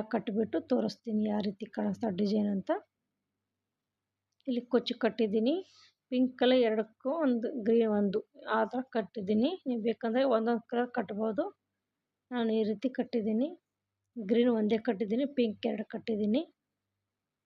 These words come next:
ನೀವು ಬೇಕಂದ್ರೆ ಯಾವ ಥರ ಇಷ್ಟ ಅಷ್ಟ ಕಟ್ಕೊಳ್ಳಿ. ತುಂಬ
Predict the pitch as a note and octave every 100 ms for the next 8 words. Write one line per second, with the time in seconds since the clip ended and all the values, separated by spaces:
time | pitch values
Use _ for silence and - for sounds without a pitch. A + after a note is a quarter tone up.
0 | - A#3+ A#3 A3 A3 A#3 A3 A#3+ A3 G#3+
1 | A3 A3 G#3 - A3+ G#3+ D4+ B3+ A3 A#3
2 | A3+ B3 G#3+ A#3 A#3 E4+ - C4+